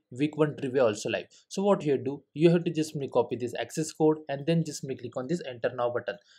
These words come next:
Then you will come to this page over here. Scroll down a little bit, click on this join this game, paste your access code and then click on this join, and then you are part of this game. No need to worry about the lab solution. I will share the playlist in the description box for all the games. From there you can just simply complete all the labs.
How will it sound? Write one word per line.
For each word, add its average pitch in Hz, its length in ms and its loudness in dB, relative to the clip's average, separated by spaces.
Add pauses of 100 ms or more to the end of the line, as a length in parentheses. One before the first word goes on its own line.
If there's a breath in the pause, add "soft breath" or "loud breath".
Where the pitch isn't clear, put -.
(160 soft breath)
Then 180 160 2
you 165 80 2
will 127 120 -6
come 117 280 -8
to 135 80 -8
this 156 180 -8
page 123 300 -2
over 117 200 2
here. 117 260 -6 (400 soft breath)
Scroll 190 400 0
down 196 120 4
a 190 80 2
little 175 180 -2
bit, 185 280 0
click 127 200 -6
on 123 120 -4
this 113 100 -4
join 135 300 -2
this 170 180 2
game, 170 320 0 (140)
paste 123 320 -6
your 127 260 2
access 120 380 -4
code 170 260 0
and 170 180 2
then 170 140 -2
click - 180 -10
on 120 120 -4
this 135 120 -8
join, 117 180 -4 (420 loud breath)
and 131 120 -6
then 160 120 0
you 165 80 4
are - 80 0
part 113 220 -2
of 113 120 -2
this 127 160 -6
game. 110 180 -10 (380 loud breath)
No 160 180 2
need 185 240 2
to 185 80 2
worry 180 180 4
about 165 240 0
the 165 80 2
lab 151 220 2
solution. 151 440 -2
I 135 100 -4
will 135 80 -4
share 135 200 -2
the 123 120 -4
playlist 127 400 -4
in 127 60 -8
the 120 80 -4
description 147 560 -2
box 156 220 -2
for 139 200 0
all 147 280 2
the 165 100 0
games. 165 300 0
From 160 280 -2
there 151 140 0
you 143 120 -6
can 135 160 -6
just 127 160 -10
simply 123 160 -8
complete 123 340 -6
all 123 180 0
the 113 80 -6
labs. 101 320 -8